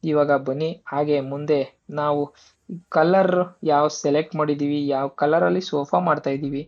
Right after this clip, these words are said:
ಅನ್ನೋದನ್ನ ಈಗ ಸೋಫಾ ರೆಡಿ ಆಗಿರುತ್ತೆ, ಅದರಲ್ಲಿ ನೀವು ನೇರವಾಗಿ ಆ ಕಲರ್ ಯಾವುದು ಅನ್ನೋದು ನೋಡ್ಬೋದು. ಹಾಗೆ ನೋಡಿ ಸ್ನೇಹಿತರೆ, ಇಲ್ಲಿ <clears throat> ಲೆದರ್ ನೋಡ್ತಾ ಇದ್ದೀರಾ ಡೈರೆಕ್ಟ್ ಆಗಿ ನೋಡ್ರಿ,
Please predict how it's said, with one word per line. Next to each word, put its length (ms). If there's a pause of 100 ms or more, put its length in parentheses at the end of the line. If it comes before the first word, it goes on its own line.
(380)
ಅನ್ನೋದನ್ನ 400
ಈಗ 160
ಸೋಫಾ 520
ರೆಡಿ 380
ಆಗಿರುತ್ತೆ, 500 (380)
ಅದರಲ್ಲಿ 460 (260)
ನೀವು 260
ನೇರವಾಗಿ 680 (480)
ಆ 100 (300)
ಕಲರ್ 480
ಯಾವುದು 340
ಅನ್ನೋದು 240
ನೋಡ್ಬೋದು. 400 (320)
ಹಾಗೆ 320
ನೋಡಿ 400
ಸ್ನೇಹಿತರೆ, 420
ಇಲ್ಲಿ 260 (540)
<clears throat> 560 (920)
ಲೆದರ್ 380 (220)
ನೋಡ್ತಾ 340
ಇದ್ದೀರಾ 280
ಡೈರೆಕ್ಟ್ 480
ಆಗಿ 200
ನೋಡ್ರಿ, 300